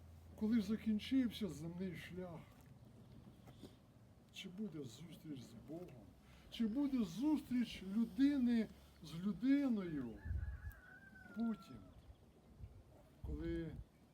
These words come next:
одні померли, другі ще живуть?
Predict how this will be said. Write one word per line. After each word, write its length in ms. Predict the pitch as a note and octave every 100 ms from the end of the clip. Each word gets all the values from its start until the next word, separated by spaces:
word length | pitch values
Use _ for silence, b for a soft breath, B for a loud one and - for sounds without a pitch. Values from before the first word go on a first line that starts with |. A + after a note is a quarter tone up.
| - - - - -
одні 220 | A#2+ D#3+ D#3
померли, 560 | C3+ D#3 F3+ E3+ C3+ A2
другі 220 | C#3 C3+
ще 200 | - - B2+
живуть? 680 | A2+ G#2 E3+ E3+ - -